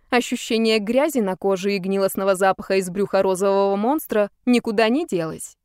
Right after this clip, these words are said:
Естественно, ей они только кажутся,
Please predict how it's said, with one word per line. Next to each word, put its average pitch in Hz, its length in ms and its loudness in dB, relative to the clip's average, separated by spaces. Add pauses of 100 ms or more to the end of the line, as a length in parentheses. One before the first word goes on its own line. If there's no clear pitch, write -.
(760)
Естественно, 262 760 -2
ей 180 280 2
они 185 160 0
только 190 280 0
кажутся, 208 720 -2